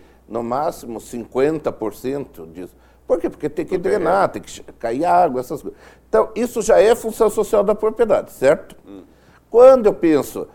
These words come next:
Speaker 1: em moradia, ou penso até que não é só para moradia, penso em desenvolvimento da cidade, em crescimento, inclusive, econômico, e eu tenho uma série de áreas ociosas que estão ali para valorizar,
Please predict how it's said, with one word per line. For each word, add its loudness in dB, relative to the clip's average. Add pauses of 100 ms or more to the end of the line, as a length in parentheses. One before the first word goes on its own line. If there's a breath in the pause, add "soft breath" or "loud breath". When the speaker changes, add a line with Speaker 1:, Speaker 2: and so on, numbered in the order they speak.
(140 soft breath)
Speaker 1:
em -4
moradia, 4
ou 8
penso 0
até -2
que -14
não -6
é -2
só -4
para -2
moradia, -4 (340 soft breath)
penso 0
em -4
desenvolvimento -2
da -2
cidade, -2
em -4
crescimento, -6
inclusive, -6
econômico, -6 (400 soft breath)
e -6
eu 2
tenho 2
uma 2
série 0
de 0
áreas 6
ociosas 6 (360 soft breath)
que -20
estão -2
ali -2
para 4
valorizar, 6